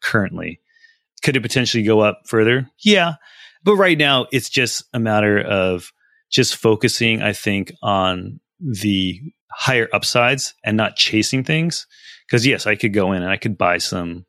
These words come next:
so-called blue chip N F Ts. But the thing with that is I think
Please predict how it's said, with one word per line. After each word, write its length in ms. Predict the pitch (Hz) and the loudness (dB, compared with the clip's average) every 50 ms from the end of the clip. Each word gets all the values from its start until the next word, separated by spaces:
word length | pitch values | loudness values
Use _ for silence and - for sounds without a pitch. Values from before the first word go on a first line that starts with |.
| _ _ _ _ _ _ _ _ _ _ _ _ _ _ _ _ _ | _ _ _ _ _ _ _ _ _ _ _ _ _ _ _ _ _
so-called 560 | - - - 120 101 - - 101 95 90 82 - | -8 -2 0 0 0 0 0 -2 -2 -2 -4 -2
blue 160 | 98 101 98 | 0 2 2
chip 260 | - - - - - - | 2 0 -2 -4 -6 -8
N 80 | 101 92 | -8 -8
F 140 | 90 - - | -8 -8 -8
Ts. 440 | - - 95 95 98 107 - - _ _ - - - - - - _ _ - | -4 -2 0 2 2 0 -2 -8 _ _ -20 -20 -20 -20 -20 -20 _ _ -2
But 300 | 107 113 107 104 104 _ _ _ _ _ _ _ _ _ _ _ _ _ _ _ - | 0 2 2 0 -2 _ _ _ _ _ _ _ _ _ _ _ _ _ _ _ -8
the 80 | 147 113 | -4 0
thing 160 | - 156 151 | 0 2 2
with 160 | 135 117 - | 2 2 2
that 300 | 120 110 104 107 - - | 2 2 2 0 0 0
is 160 | 107 101 87 | -2 -4 -2
I 80 | 92 92 | -4 -6
think 320 | - - 123 117 113 - | -4 -4 -4 -4 -4 -10